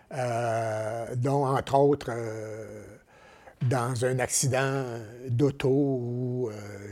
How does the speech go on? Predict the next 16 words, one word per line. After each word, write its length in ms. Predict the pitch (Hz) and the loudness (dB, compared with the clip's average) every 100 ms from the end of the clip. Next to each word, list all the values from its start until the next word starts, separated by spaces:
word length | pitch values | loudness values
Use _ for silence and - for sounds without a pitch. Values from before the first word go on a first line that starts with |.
| 104 98 107 110 | -10 -12 -10 -4
j'aurais 320 | 120 107 123 | -2 0 0
pu 220 | - 120 | 0 0
être, 360 | 113 123 110 107 | 2 0 -2 -8
là. 140 | 104 - 107 113 131 127 113 107 | -10 -14 -20 -20 -18 -14 -10 -6
Donc, 360 | 110 127 117 117 | -4 -6 -4 -4
euh, 400 | 110 107 104 101 98 - - - - - - - - _ - | -2 -4 -6 -10 -12 -18 -20 -20 -20 -20 -20 -20 -20 _ -8
et, 340 | 135 131 135 123 | -2 2 4 4
euh, 1300 | 117 113 117 113 110 113 120 127 123 131 131 120 | 2 0 -2 -2 -4 -4 -6 -8 -8 -10 -10 -6
donc, 360 | 120 139 156 139 | 2 4 4 2
je, 180 | 120 120 117 151 | 2 2 2 2
je 100 | 120 | 4
dois 180 | 135 165 | 8 8
dire, 220 | 139 214 | 8 6
puis 160 | - 131 | 6 2
je, 240 | 104 117 | 2 -2
je, 180 | 101 | -4